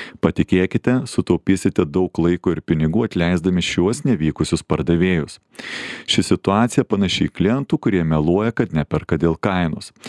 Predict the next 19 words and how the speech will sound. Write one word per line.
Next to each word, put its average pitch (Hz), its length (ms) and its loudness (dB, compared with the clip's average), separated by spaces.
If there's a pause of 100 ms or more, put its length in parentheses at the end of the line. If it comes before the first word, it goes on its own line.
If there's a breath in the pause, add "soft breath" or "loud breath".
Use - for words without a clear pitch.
(320 loud breath)
Jūsų 113 300 2
pardavėjai 110 560 2
neparduoda 104 600 0
ne 101 200 2
todėl, 117 400 0
kad - 180 -2
klientams 82 640 0
visuomet 80 400 0
svarbiausia 71 560 -2
kaina. 82 460 -2 (380 loud breath)
Jie 87 180 4
neparduoda, 90 720 2
nes 92 380 2
nežino 80 500 0 (120)
ar 101 200 0
nemoka, 87 500 0
kaip - 240 -4
tai 78 140 0
padaryti. 85 640 0